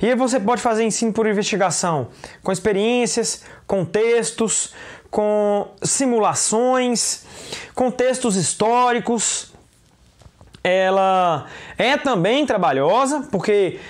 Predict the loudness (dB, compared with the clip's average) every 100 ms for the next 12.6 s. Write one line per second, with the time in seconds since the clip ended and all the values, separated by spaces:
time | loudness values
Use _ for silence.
0 | -12 -4 -2 0 0 2 2 2 2 0
1 | 0 0 0 0 0 0 -2 -6 -10 -4
2 | -2 0 0 0 0 -2 -4 -16 -6 0
3 | 2 2 0 0 2 2 2 0 0 2
4 | 2 2 2 2 2 2 2 2 0 0
5 | 0 0 -2 0 0 0 0 0 -2 -8
6 | -16 -14 -14 -16 -14 -2 2 4 4 4
7 | 2 2 2 2 2 2 2 0 -4 -12
8 | -4 0 2 2 2 2 0 -2 0 0
9 | -2 -2 -4 -2 0 0 -2 -6 -14 -20
10 | -12 -4 0 0 0 0 2 2 0 0
11 | 0 0 0 0 0 -2 -2 0 2 0
12 | 0 0 2 4 2 0